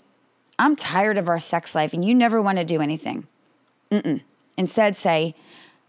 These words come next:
"Honey, I really like when we're sexual because I feel so connected to you when we do. I do wish we could do it more often. What do you need from me, or what can we do together to make that possible?"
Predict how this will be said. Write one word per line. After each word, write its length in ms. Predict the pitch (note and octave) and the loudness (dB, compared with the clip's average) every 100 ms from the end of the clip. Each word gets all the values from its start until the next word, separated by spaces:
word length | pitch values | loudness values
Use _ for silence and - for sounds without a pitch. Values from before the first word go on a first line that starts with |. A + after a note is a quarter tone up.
| _ _ - | _ _ -2
"Honey, 320 | C4+ B3 - | 2 2 2
I 100 | - | 0
really 460 | F#3+ G#3+ B3 B3+ B3 | 0 2 2 2 2
like 260 | G#3+ G3 | 2 0
when 120 | G3+ F#3+ | -2 -2
we're 100 | F#3+ | -2
sexual 540 | G#3 G3 - G3+ G3 | -4 -4 -2 0 0
because 280 | F3+ - E3+ | -2 -6 -4
I 100 | F3+ | -4
feel 200 | - G3 | -2 -2
so 300 | - G3 G3+ | 0 0 0
connected 540 | - G#3 F3+ - F#3+ | 0 0 0 -2 -6
to 80 | - | -4
you 220 | F3 E3 | -2 0
when 140 | D#3+ D#3+ | 0 -2
we 140 | D#3+ | -2
do. 400 | D#3+ F3 A2 A2+ - - - - - | -2 -2 -2 -4 -10 -20 -20 -18 -2
I 120 | F3+ | -2
do 220 | D#3+ A3+ | 0 0
wish 220 | B3+ C4+ A#3 | 2 0 -2
we 80 | |
could 200 | G3+ F#3 - | -4 -4 -2
do 180 | C#4+ | 0
it 100 | E4+ | 0
more 180 | B3 A3 | 2 2
often. 500 | G3+ G3 A3 A3 A#3 - - - _ | 2 0 -2 0 -2 -4 -20 -20 _
What 220 | G3 A#3+ | 2 2
do 100 | A#3+ | 4
you 120 | C#4+ C#4 | 2 4
need 220 | C4 C4 | 4 2
from 280 | B3+ A#3 G#3 | 0 0 2
me, 340 | F#3 F3+ F3 | 0 0 -2
or 340 | F3+ F3 E3 - | 0 0 0 0
what 180 | G#3 A3 | -2 0
can 160 | B3+ | 0
we 120 | A3+ | 0
do 260 | F#3+ G#3 G#3 | 0 0 -2
together 440 | - F#3 F#3 F3 | -2 0 2 2
to 80 | E3+ | 0
make 220 | E3 D#3+ | -2 -2
that 180 | E3+ E3 | -2 -2
possible?" 600 | G#3+ D4 D4+ F3+ G#2+ - | -2 -2 -2 -2 -4 -6